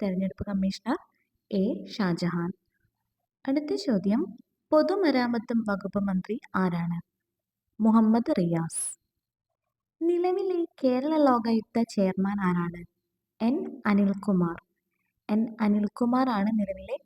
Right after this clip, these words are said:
കേരള ലോകായുക്ത ചെയർമാൻ. അടുത്ത ചോദ്യം, ദേശീയ വനിതാ കമ്മീഷന്റെ ഇപ്പോഴത്തെ അധ്യക്ഷ ആരാണ്? വിജയ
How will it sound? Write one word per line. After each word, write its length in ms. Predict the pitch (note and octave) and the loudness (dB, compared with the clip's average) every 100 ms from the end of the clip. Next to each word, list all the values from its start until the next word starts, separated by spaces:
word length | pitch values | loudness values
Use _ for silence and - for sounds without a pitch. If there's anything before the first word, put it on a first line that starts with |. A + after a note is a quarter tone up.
| - | -8
കേരള 400 | G3+ F#3+ A3+ D4+ B3+ | -6 -6 -6 -4 -2
ലോകായുക്ത 640 | G3 F#3+ G3+ G#3 - A#3+ F4 | 0 0 -4 -6 -8 -8 -8
ചെയർമാൻ. 560 | - A#3+ F3+ E3 E3 E3+ - _ _ _ _ _ _ _ _ _ _ _ | -8 -6 -6 -4 -6 -8 -14 _ _ _ _ _ _ _ _ _ _ _
അടുത്ത 300 | D#4 E4 D#4+ | -6 -4 -4
ചോദ്യം, 480 | F#4+ A#3+ F#3+ F#3 C4 - - _ _ | -2 -2 0 0 -2 -6 -16 _ _
ദേശീയ 520 | B3+ D#4 E4 - F#4+ F4+ | -2 0 0 -2 -4 0
വനിതാ 360 | C4 G#3 A3 | 2 2 0
കമ്മീഷന്റെ 680 | A#3 A3 G3+ G3+ G#3+ G3 G#3+ - | 0 0 -2 -2 -4 -2 -2 -4
ഇപ്പോഴത്തെ 720 | A#3+ - - D4+ D4+ D4 D4 D#4+ | -8 -8 -2 0 0 0 -4 -2
അധ്യക്ഷ 600 | F#3 F3+ F3+ A#3 - - D4+ | -4 -2 -2 -2 -4 -8 -6
ആരാണ്? 520 | B3 F#3+ F3+ F3+ F3 F3+ - _ _ _ _ _ _ - | -2 -2 0 0 -2 -4 -10 _ _ _ _ _ _ -4
വിജയ 480 | B3 C4+ D4+ E4+ | 0 0 0 -2